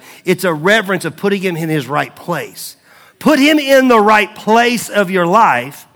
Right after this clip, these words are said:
and see if you don't lack nothing. Now, I'm not gonna sit up here. We're not a health, wealth, and prosperity gospel type church. I don't believe you accept Jesus, and the next thing you know, you got checks in the mail.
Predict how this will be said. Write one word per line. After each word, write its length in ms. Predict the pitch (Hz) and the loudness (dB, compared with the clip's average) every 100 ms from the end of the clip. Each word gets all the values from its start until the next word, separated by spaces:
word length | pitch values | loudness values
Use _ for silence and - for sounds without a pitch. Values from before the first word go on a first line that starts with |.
| _ - - - - | _ -20 -20 -20 -2
and 180 | 196 180 | 0 0
see 360 | - 262 247 | -2 0 2
if 100 | 175 | 0
you 120 | 165 180 | -2 -2
don't 220 | 170 131 | -2 0
lack 280 | 160 165 139 | -2 -2 -4
nothing. 540 | 151 156 - 101 92 _ _ _ _ _ _ _ - | -6 -6 -10 -16 -18 _ _ _ _ _ _ _ -4
Now, 200 | 160 151 | 0 2
I'm 120 | 190 | 2
not 160 | 180 185 | 0 0
gonna 120 | 185 | -4
sit 140 | - | -2
up 140 | 180 180 | -2 0
here. 180 | 180 180 | 0 0
We're 80 | |
not 160 | 165 180 | 0 -2
a 60 | - | -2
health, 260 | 165 160 | -4 -4
wealth, 240 | 156 175 170 | -4 -4 -4
and 100 | 147 | -4
prosperity 480 | 175 - 180 170 | -4 -4 -6 -6
gospel 360 | 156 165 165 165 | -6 -8 -8 -8
type 240 | 165 160 | -8 -8
church. 420 | - 156 101 - - _ - _ | -6 -6 -6 -12 -20 _ -20 _
I 80 | 143 | 0
don't 120 | 180 | 0
believe 240 | 175 180 175 | 0 -2 0
you 80 | 170 | -4
accept 320 | - 175 139 | -2 -2 -2
Jesus, 420 | 160 170 175 160 | -2 -2 -4 -6
and 80 | 143 | -4
the 60 | |
next 280 | 143 160 156 | -2 -2 -4
thing 160 | 170 160 | -4 -2
you 40 | |
know, 120 | 156 | -2
you 120 | 165 156 | -2 -4
got 200 | 156 - | -6 -6
checks 320 | 196 175 - | -6 -6 -6
in 80 | 127 | -6
the 60 | |
mail. 240 | 120 92 | -6 -8